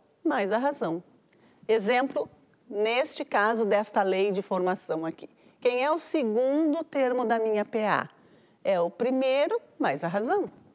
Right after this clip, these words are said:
certo? Volta só uma, uma, uma pra mim, por favor. Olha só, quem é o segundo termo da P A? Nove. Quem é o nove? É o cinco, que é o primeiro, mais a razão. Quem é a razão?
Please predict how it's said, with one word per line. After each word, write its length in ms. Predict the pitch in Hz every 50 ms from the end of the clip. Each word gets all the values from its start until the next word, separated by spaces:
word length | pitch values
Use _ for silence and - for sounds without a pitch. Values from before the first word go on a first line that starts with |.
| _ _ _ _ _ _ _ _ _ _ _ _ _ _ _ _ _ _
certo? 480 | - - 175 160 190 254 311 - 226
Volta 340 | 214 240 233 269 330 - 359
só 160 | - - 311
uma, 120 | 330 349 330
uma, 320 | 285 - 254 247 247 240
uma 200 | 233 240 240 233
pra 120 | 233 233 220
mim, 120 | 214 208
por 120 | 202 226 208
favor. 360 | - 208 180 180 175 156 160 - - _ _ _ _ - - - - - - -
Olha 200 | 208 214 208 214
só, 280 | - - 202 127 98
quem 280 | - - 262 240 254 262
é 40 | 302
o 100 | 330 330
segundo 600 | - - 349 269 247 277 294 294 294 277 285 269
termo 400 | - - 233 226 220 214 220 196
da 140 | 190 190
P 160 | - - 196 147
A? 180 | 120 - - -
Nove. 600 | 185 214 233 233 226 196 160 143 139 - 117 - _ - - _ _ _ _ _ _ _ _ _ _ _ -
Quem 240 | - 233 285 269 262
é 80 | 285
o 80 | 285 285
nove? 460 | 269 262 247 196 156 143 147 - - - - - - - _ -
É 140 | 180 180 175
o 140 | 175 180
cinco, 640 | 196 - - - - 254 247 262 302 392 - - 359 -
que 140 | - 226
é 40 | 180
o 100 | 165 160
primeiro, 720 | - - - 226 233 240 240 214 208 226 240 277 392 466 554 - - - - - - - - - _ _ -
mais 480 | 302 285 247 226 208 196 202 190 180
a 220 | 220 208 240 285 - - -
razão. 480 | 285 339 359 302 - 381 370 277 311
Quem 240 | - - 247 233 233
é 40 | 226
a 40 | 233
razão? 460 | 277 254 240 233 220 233 247 269 427